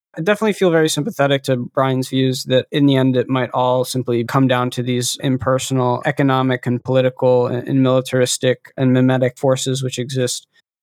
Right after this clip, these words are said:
But given moral uncertainty, given metaethical uncertainty, and given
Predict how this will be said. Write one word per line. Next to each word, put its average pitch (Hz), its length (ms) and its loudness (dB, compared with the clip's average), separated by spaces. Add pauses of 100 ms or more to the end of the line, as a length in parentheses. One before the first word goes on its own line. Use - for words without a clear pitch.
(160)
But 139 340 2
given 170 260 4
moral 151 480 4
uncertainty, 147 680 2
given 139 240 4
metaethical 135 760 2 (260)
uncertainty, 135 680 2
and 127 180 0
given 131 460 0